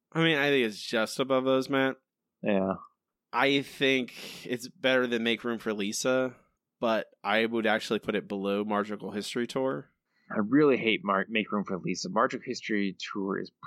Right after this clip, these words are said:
Speaker 2: pretty stupid, but this episode really puts it to shame. So yeah, yeah, I'm with that.
Speaker 1: I, I think, I honestly hear, I think this is the new, like, this is the new demarcation point for this tier.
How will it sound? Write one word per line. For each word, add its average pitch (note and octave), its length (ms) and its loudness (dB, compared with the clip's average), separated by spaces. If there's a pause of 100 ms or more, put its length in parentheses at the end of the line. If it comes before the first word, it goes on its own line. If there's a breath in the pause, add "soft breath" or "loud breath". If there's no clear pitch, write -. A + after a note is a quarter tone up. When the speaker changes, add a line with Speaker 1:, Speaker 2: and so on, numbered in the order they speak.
Speaker 2:
pretty G#2 340 0
stupid, - 720 -4
but F#2 120 -4
this G2 100 -4
episode G2 460 0
really F#2+ 240 2
puts - 240 -4
it - 80 -6
to F#2+ 80 -8
shame. F#2 320 -2
So A#2 80 2
yeah, B2 180 4 (220)
yeah, C3 100 0
I'm B2 100 -2
with A#2 120 -4
that. G2+ 180 -2 (480)
Speaker 1:
I, C#3 280 2
I E3 40 0
think, A3 220 -2 (120)
I F3 220 4
honestly F#3+ 440 2
hear, F3+ 360 -2
I D3+ 140 2
think D#3+ 260 -4
this C#3 240 0
is B2 120 -4
the A#2 120 -2
new, G#2+ 640 -4 (440)
like, A#2+ 240 2
this C3+ 180 2
is D3 140 0
the B2 120 0
new A2+ 360 0
demarcation G#2 760 -2
point F#2+ 400 -6
for G2+ 140 -8
this F#2 240 -8
tier. B1+ 540 -10